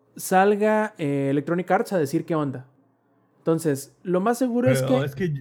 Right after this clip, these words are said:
Speaker 2: ya no está hecho por Electronic Arts este, ¿o sí?
Speaker 1: Eh, sí, o sea, no por un estudio de Electronic Arts, pero obviamente es una propiedad de Electronic Arts.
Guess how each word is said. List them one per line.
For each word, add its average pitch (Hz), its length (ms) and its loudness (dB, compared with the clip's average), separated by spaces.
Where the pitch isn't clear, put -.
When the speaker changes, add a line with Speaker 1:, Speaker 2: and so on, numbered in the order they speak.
Speaker 2:
ya 147 160 -2
no 165 100 -8
está 135 220 -4
hecho 214 240 -8
por 123 120 -2
Electronic 110 500 -4
Arts 143 300 -10
este, 160 240 -10
¿o 92 60 -8
sí? 160 200 -10
Speaker 1:
Eh, 151 440 0
sí, 262 520 0
o 190 60 0
sea, 190 160 0
no 214 240 0
por 254 140 0
un 247 100 2
estudio 247 460 2
de 190 180 4
Electronic 202 480 0
Arts, 190 180 -2
pero 165 140 0
obviamente 175 480 2
es 165 140 -2
una 175 240 -2
propiedad 139 400 0
de 151 220 4
Electronic 135 440 -2
Arts. 139 260 -8